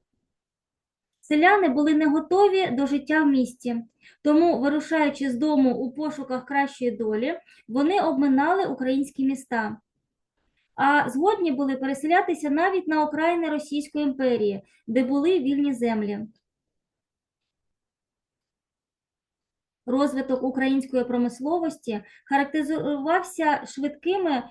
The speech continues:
порівняно із загальноімперськими темпами розвитку.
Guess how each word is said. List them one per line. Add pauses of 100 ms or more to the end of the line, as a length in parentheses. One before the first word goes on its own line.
(140)
порівняно
із
загальноімперськими
темпами
розвитку.